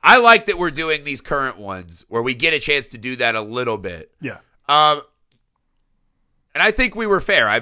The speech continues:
Speaker 1: I try never to be unfair and cheap now. I've grown out of that sour film school kid.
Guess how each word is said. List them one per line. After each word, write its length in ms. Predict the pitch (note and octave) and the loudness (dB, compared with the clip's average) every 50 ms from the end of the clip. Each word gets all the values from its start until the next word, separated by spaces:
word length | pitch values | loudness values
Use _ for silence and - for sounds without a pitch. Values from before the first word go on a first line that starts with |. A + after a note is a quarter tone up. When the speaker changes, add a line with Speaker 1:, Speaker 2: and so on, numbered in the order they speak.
| B2 - - | -4 -6 -4
Speaker 1:
I 160 | C3 C#3 D3 | -2 -2 0
try 300 | - - G#3+ A3 A3+ G#3+ | 2 4 6 6 6 6
never 240 | G3 F#3+ F#3+ F#3+ F#3 | 4 0 0 0 -2
to 80 | E3 | -4
be 160 | D3 D#3 D3+ | -2 -2 0
unfair 400 | D3+ D3+ D3+ C#3 - E3 D3+ C#3+ C3+ | 0 0 -2 -4 -4 -2 0 0 0
and 120 | B2 G#2+ | -2 -4
cheap 300 | - - D3 B2 - _ | -6 -6 -6 -6 -6 _
now. 160 | F#2+ F#2 F2+ | -6 -4 -2
I've 180 | F#2 G2 G#2+ A2+ | -2 -2 -4 -2
grown 260 | B2 E3 F#3+ G3+ F3+ | 0 0 0 2 2
out 160 | E3 D#3+ D#3 | 2 2 2
of 60 | C3+ B2 | 0 0
that 240 | B2 A#2+ A#2 - | 0 -2 -2 -2
sour 380 | - - C#3 C3 B2 A#2+ A2+ A2 | -4 -2 -2 0 0 -2 -4 -6
film 280 | - - B2 A#2 A2 G#2 | -8 -8 -10 -10 -10 -12
school 280 | - - - F#2+ F#2 F2+ | -16 -16 -14 -16 -18 -18
kid. 300 | - - - - - | -18 -20 -20 -20 -20